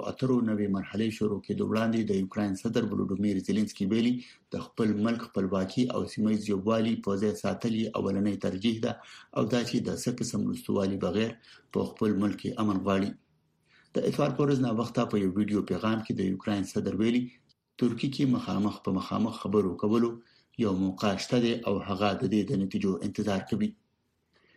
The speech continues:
د دې وړاندې صدر زیلنسکي ویلي، هغوی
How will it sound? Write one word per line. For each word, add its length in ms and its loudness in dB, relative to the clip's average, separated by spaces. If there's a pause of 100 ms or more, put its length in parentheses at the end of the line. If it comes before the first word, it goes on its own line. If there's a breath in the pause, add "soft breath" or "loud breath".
(120)
د 120 0
دې 80 6
وړاندې 460 4
صدر 320 2
زیلنسکي 420 0
ویلي، 320 6 (300)
هغوی 220 2